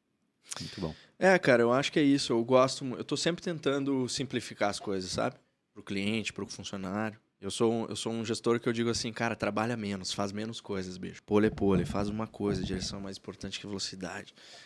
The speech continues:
Speaker 2: Qual que é a principal prioridade?" Então, sabe, eu tô sempre tentando simplificar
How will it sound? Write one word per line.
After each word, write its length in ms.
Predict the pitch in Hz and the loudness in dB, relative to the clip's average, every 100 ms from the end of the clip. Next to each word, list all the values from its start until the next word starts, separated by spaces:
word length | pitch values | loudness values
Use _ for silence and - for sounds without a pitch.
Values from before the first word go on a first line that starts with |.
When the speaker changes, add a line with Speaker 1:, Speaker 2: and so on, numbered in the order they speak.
| - | -12
Speaker 2:
Qual 140 | 117 | -10
que 100 | 120 | -8
é 20 | |
a 40 | 120 | -6
principal 440 | 120 113 - 110 | -6 -6 -6 -6
prioridade?" 720 | - 113 107 95 87 - - - - - - - - _ 156 | -6 -6 -4 -4 -6 -10 -16 -18 -20 -20 -20 -20 -20 _ -14
Então, 360 | 92 98 107 | -6 -4 -2
sabe, 340 | - 104 107 113 | 0 2 4 4
eu 100 | 101 | 4
tô 200 | 101 - | 0 0
sempre 320 | - 107 - | -2 -4 -6
tentando 400 | 117 110 107 104 | -10 -8 -8 -6
simplificar 880 | - 110 113 - - 104 104 110 | -6 -6 -8 -10 -4 -2 -2 -4